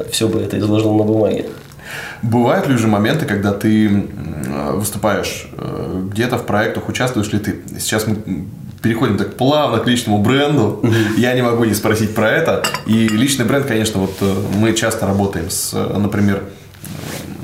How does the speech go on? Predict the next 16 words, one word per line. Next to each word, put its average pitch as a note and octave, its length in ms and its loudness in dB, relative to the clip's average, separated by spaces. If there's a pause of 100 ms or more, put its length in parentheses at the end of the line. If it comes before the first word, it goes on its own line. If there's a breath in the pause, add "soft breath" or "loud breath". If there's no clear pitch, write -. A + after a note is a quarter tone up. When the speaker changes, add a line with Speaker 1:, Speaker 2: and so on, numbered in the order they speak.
(300)
Speaker 2:
Министерством G2+ 420 0
промышленности G#2+ 440 0
и G2+ 40 2
торговли, G2+ 340 2
которое, F#2+ 340 0 (240 loud breath)
э, F#2 240 2
поддерживает, G2 800 2
э, F#2 360 -4 (720)
«Женщина G#2 360 2
в F#2+ 40 2
бизнесе» F#2+ 280 2
и - 20 2
«Женщина», D3+ 380 0 (380)
проект G#2+ 300 0
Кристины G#2 340 0
Захаровой. G2 480 2